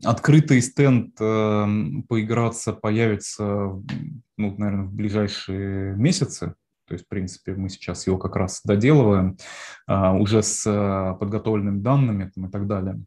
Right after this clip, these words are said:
м, который совсем будет публичный, туда можно будет зайти поработать.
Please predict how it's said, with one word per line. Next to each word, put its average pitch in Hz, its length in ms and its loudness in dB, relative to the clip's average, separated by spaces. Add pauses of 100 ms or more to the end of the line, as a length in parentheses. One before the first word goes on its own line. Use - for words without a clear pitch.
м, 101 140 -8
который 104 280 -6
совсем 98 340 -6
будет 92 180 -6
публичный, 113 460 2
туда 104 200 0
можно 101 240 0
будет 98 200 -4
зайти - 340 -8
поработать. 98 500 -2